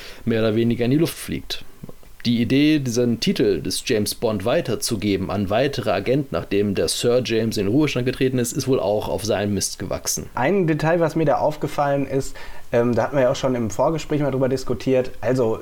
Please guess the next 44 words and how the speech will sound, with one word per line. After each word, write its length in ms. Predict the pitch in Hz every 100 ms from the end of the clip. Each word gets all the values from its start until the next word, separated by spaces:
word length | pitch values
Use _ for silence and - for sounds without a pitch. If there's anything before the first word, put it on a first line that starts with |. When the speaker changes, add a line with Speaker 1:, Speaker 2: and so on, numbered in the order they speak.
| -
Speaker 2:
dass 180 | 120 -
sich 120 | 107
Bond 300 | 123 143 185
auf 100 | 123
dieses 300 | 143 120 -
Anwesen 500 | 120 160 143 143 135
zurückgezogen 720 | - 117 135 - - 139 123
hat, 240 | 127 123 -
weil 340 | 123 107 107 120
er 240 | 113 110
seine 320 | 101 113 101
heimliche 300 | 120 170 151
Liebe 300 | 120 143 135
Mata 500 | 110 113 127 139 -
Hari 420 | 120 139 135 127 -
hatte 160 | 135 147
überführen 560 | 117 110 139 143 135
und, 320 | 123 120 117
äh, 180 | 117 117
damit 380 | 110 120 117 117
ihren 240 | 127 113 110
Henkern 500 | 127 147 135 123 120
ausliefern 800 | 110 147 151 135 135 135 123 - -
hat 220 | 117 131
lassen 320 | 131 127 135
müssen. 340 | 123 139 151 151 - - - - -
Da 340 | 117 139 139 -
haben 120 | 135
wir 100 | 151
schon 140 | 143
drüber 180 | 139 139
gesprochen. 300 | 120 - 139
Also 140 | 107 113
mir 360 | 123 135 160
ha-, 60 | 156
ist 320 | 92 120 -
aufgefallen, 400 | 135 135 123 127
dass 80 | 123
das 160 | 120
rein 180 | 117 110
rechnerisch 600 | 113 143 160 170 147 135
gar 200 | 127 110
nicht 220 | 113 -
geht. 300 | - 107 107